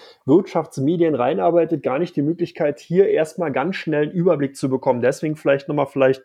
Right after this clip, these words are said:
zwei Möglichkeiten, die mindestens im Raum stehen.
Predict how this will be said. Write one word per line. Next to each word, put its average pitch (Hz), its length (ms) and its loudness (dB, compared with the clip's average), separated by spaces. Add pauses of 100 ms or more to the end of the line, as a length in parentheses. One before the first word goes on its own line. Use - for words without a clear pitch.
(120)
zwei 135 260 2
Möglichkeiten, 143 680 0
die 127 100 -4
mindestens 202 640 -2
im 180 100 -4
Raum 160 280 2
stehen. 151 400 -2